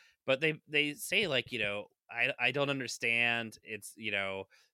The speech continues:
we're getting rid of mask mandates. Everything, you know, schools are, all social distancing is gonna be gone. But we're still in the middle of literally the worst wave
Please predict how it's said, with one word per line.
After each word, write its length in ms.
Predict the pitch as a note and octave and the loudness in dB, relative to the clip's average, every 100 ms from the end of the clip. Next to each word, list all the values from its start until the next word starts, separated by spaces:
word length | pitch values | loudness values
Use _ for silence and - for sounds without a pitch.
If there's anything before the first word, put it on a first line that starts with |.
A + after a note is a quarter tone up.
| _ | _
we're 80 | A2 | -6
getting 240 | C#3 C#3+ | 0 2
rid 120 | C#3 C3+ | 2 0
of 100 | A#2+ | 0
mask 380 | A#2 A#2 - | 2 2 0
mandates. 720 | A2+ G#2+ G#2 G#2 G2+ G2+ - - | 0 -2 0 2 4 2 -2 -6
Everything, 600 | A2+ C3 B2+ A#2 A2 A2+ | -2 -2 -2 -4 -8 -10
you 100 | A2+ G#2 | -10 -6
know, 120 | G2 | -6
schools 760 | - - B2+ B2 A#2+ A#2 A2+ A2 | -8 -8 -6 -2 0 0 -2 -4
are, 320 | A2 G#2 F#2+ _ _ _ - A2 - | -4 -4 -8 _ _ _ -20 -10 0
all 180 | C#3+ | 2
social 260 | C#3 D3+ C3 | 4 2 0
distancing 460 | A#2+ A2+ A#2+ - G#2+ | -4 -4 -6 -6 -8
is 100 | - | -6
gonna 100 | G#2+ | -6
be 100 | G2 | -4
gone. 360 | G2+ G#2 G2+ - - - - | -2 0 -2 -4 -20 -14 -2
But 140 | C#3+ | 0
we're 100 | D3 | 2
still 440 | C#3 - D3+ D#3 D3+ | 0 0 2 4 4
in 80 | B2+ | 0
the 80 | |
middle 380 | A#2 A#2 B2 A#2+ | -2 0 2 2
of 160 | A2+ G2+ | 0 -4
literally 460 | G#2+ B2+ D3+ C#3 C3+ | -6 0 2 4 2
the 140 | A2+ A2+ | 2 -2
worst 400 | G#2 A2 A#2 - | 0 -2 -2 -4
wave 640 | G#2 G#2 A2 A2 A2 | 2 4 4 2 0